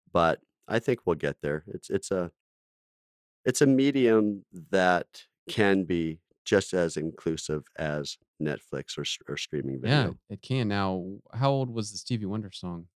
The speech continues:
Speaker 1: Uh, again, I think that video or that song came out in two thousand five.
Speaker 2: And was it described at that time, or it's been
Speaker 1: Yes.
Speaker 2: described later?
Speaker 1: No, it was described at that
Speaker 2: Really?
Speaker 1: time.
Speaker 2: In two thousand five? Amazing.
Speaker 1: Yeah, I think that was done by W G B H
Speaker 2: Huh.
Speaker 1: in the U S.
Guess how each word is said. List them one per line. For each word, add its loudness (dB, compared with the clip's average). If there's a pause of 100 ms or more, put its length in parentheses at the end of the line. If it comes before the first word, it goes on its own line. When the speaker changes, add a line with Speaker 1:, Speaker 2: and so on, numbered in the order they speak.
(320)
Speaker 1:
Uh, 10
again, 6
I 6
think 0
that 6
video 6
or 8
that 2
song 6
came 4
out 2
in -10
two -4
thousand -2
five. -4 (680)
Speaker 2:
And 2
was 2
it -2
described 4
at -4
that 4
time, 0
or 2
it's -8
been 0
Speaker 1:
Yes. 8
Speaker 2:
described 4
later? -2 (380)
Speaker 1:
No, 6
it -2
was -2
described 0
at -6
that -2
Speaker 2:
Really? 6
Speaker 1:
time. -2
Speaker 2:
In -6
two -6
thousand -4
five? -8
Amazing. -6
Speaker 1:
Yeah, 2
I -8
think -4
that 0
was -2
done 0
by 0
W -4
G -8
B -8
H -8 (760)
Speaker 2:
Huh. -4
Speaker 1:
in -4
the -6
U -8
S. -16